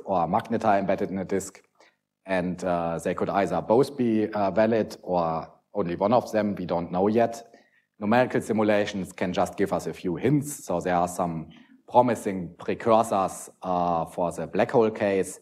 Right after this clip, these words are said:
but nothing really conclusive. The best was by Ruiz, which actually found a mildly relativistic outflow. So that might form a real jet at some point. Uh, a recent simulation I was involved in,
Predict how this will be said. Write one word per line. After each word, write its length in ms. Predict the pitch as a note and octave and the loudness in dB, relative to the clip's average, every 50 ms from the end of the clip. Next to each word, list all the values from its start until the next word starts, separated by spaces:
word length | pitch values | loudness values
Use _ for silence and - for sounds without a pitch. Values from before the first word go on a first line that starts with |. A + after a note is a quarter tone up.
| - - _ _ _ _ | -20 -20 _ _ _ _
but 140 | - F#2+ - | -8 -6 -2
nothing 300 | G2 G2 F#2 - F#2+ F2+ | -2 -2 -2 -2 -4 -4
really 240 | E2 F#2+ F2 E2+ E2 | -2 -2 -2 -4 -6
conclusive. 760 | - - D#2+ - - G#2+ A#2+ C3 B2 - G#2+ G2 - - - | -8 -12 -14 -10 -6 -6 -4 -2 0 0 0 0 0 -4 -8
The 100 | - E2+ | -8 -4
best 280 | - G2 F#2+ - - | -4 -4 -4 -4 -4
was 180 | - F#2 F2 E2+ | -2 -2 -2 -2
by 180 | - - E2+ E2 | -4 -4 -4 -4
Ruiz, 480 | D#2+ - G#2+ A2 G#2 G2 F2+ - - - | -4 -2 0 2 2 0 0 -2 -6 -10
which 160 | F2 - - | -10 -10 -10
actually 280 | - F#2 - - F#2 E2+ | -12 -12 -10 -10 -12 -8
found 320 | - G2 F#2 F2 F2 E2+ | -4 -2 -2 -2 -2 -6
a 180 | E2 E2+ E2+ D#2+ | -8 -8 -8 -6
mildly 340 | D#2 F2+ F#2 F#2+ - - F2 | -6 -4 -4 -4 -6 -6 -6
relativistic 560 | E2+ E2+ F2 - - E2 E2+ D#2+ - D#2 - - | -6 -6 -6 -8 -8 -10 -12 -12 -14 -16 -14 -12
outflow. 560 | E2 F#2+ - - - G2+ F#2+ F#2 F2+ F2+ - - _ _ _ _ | -12 -12 -10 -6 -2 0 0 0 0 -4 -8 -20 _ _ _ _
So 140 | _ - F2 | _ -16 -8
that 240 | E2 F2 E2 - - | -6 -6 -6 -4 -4
might 240 | F#2+ F2 F2 E2 - | -4 -2 -2 -4 -6
form 320 | - - F#2 E2+ E2 E2+ | -4 -2 0 0 0 -2
a 40 | E2 | -4
real 200 | E2+ F2 D#2+ D2+ | -8 -8 -10 -8
jet 240 | - F2+ F#2 F#2 - | -6 -6 -4 -2 -2
at 100 | F#2+ - | -2 -2
some 160 | - G2+ F#2 | -2 -4 -4
point. 400 | F2+ - F#2+ F2+ F2+ F2 E2+ - - _ _ _ _ _ _ _ _ _ _ _ _ _ _ _ _ - | -4 -4 -4 -4 -4 -6 -8 -12 -18 _ _ _ _ _ _ _ _ _ _ _ _ _ _ _ _ -4
Uh, 400 | G2 G2 G2 G2 F#2+ F#2 F#2 F2+ - | 0 0 2 2 2 2 0 0 -2
a 80 | - | 0
recent 400 | G2 C3 C3+ C3+ C#3+ C3 A#2+ - | 0 2 2 2 2 0 0 0
simulation 480 | - A#2+ G#2+ A2 A2 A2 A2 A2 A2 G#2 | 0 0 2 4 4 4 4 2 2 2
I 100 | G2+ G#2+ | 2 2
was 180 | G#2 G#2 G2+ A2 | 4 2 2 0
involved 460 | G#2+ F#2 F#2+ G2 F#2+ F#2 F2+ - - | -2 0 2 2 2 2 0 -4 -4
in, 240 | F#2+ F#2 F2+ F2+ | -4 -2 -2 -4